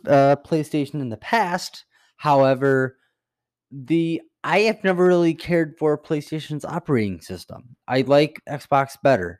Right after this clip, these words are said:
Now, if you've seen the recent operating system on Xbox, you may or may not agree with this, but personally, I think that it,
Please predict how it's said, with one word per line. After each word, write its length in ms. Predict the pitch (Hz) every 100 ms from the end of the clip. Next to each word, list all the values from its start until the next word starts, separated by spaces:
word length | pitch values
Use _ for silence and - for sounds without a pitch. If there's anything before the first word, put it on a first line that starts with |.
| _
Now, 520 | 110 113 113 110 104 _ _ _ _
if 160 | 147 135
you've 160 | 165 156
seen 460 | - 233 240 208
the 420 | 185 185 175 165
recent 580 | 135 131 180 180 180 160
operating 520 | 139 143 151 135 117
system 360 | - 127 127 113
on 200 | 120 117 -
Xbox, 720 | 120 - - 90 87 - - - - _
you 120 | 151
may 220 | 151 220 233
or 80 |
may 240 | 160 170 175
not 340 | 143 131 107
agree 300 | 143 160 180
with 220 | 113 -
this, 400 | 104 107 117 - -
but 440 | 120 110 117 117 - _ -
personally, 560 | 277 330 302 311 330 -
I 200 | 254 339
think 340 | - 247 247 - 220
that 140 | 208
it, 160 | -